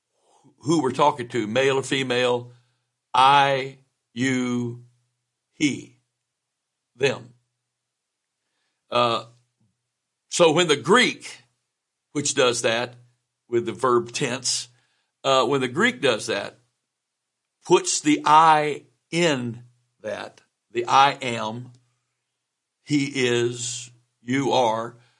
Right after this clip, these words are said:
when the Greek puts that into the text, it does it for emphasis.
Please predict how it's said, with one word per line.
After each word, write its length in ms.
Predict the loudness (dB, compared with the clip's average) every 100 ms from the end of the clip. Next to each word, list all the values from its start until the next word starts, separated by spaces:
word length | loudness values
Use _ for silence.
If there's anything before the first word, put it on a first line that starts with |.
| _
when 160 | -6 -4
the 60 | 0
Greek 380 | 2 2 2
puts 220 | 0 0 2
that 280 | 0 0
into 320 | -4 -4 -4 -8
the 100 | -4
text, 640 | -2 -2 -4 -8 -10 -14 _ _ _ _ -4
it 260 | -4 -2
does 320 | 0 0 0
it 260 | -2 -4 -8 _ _
for 420 | -2 2 2 2 -10 _ _ _ _ _ _ _ _ _ _
emphasis. 1500 | -4 -4 -4 -2 -2 -2 -4 -4 -6 -8 -8 -6 -8 -10 -16